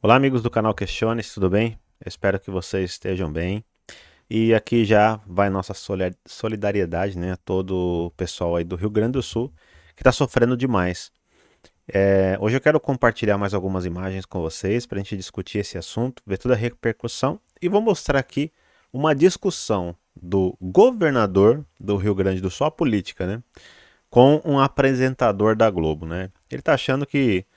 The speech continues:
vai ser ali apadrinhado pela Globo e et cetera, né? Tá caindo do cavalo. É, parece que não. E aí os dois acabaram discutindo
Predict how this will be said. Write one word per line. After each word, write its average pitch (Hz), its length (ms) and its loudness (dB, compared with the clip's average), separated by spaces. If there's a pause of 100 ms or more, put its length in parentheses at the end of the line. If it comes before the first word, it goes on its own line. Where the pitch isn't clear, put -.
(540)
vai 101 200 2
ser - 240 0
ali 104 480 2
apadrinhado 101 840 0
pela 85 220 -2
Globo 98 560 4
e 98 60 4
et 101 80 0
cetera, 117 360 -2
né? 123 160 -6
Tá - 140 -12
caindo 147 300 -2
do 147 80 -4
cavalo. 92 560 4 (520)
É, 90 280 -2
parece 101 320 0
que 135 100 0
não. 82 220 0 (440)
E 117 60 0
aí 117 100 6
os 117 80 4
dois 110 160 4
acabaram 107 460 0
discutindo 110 580 -6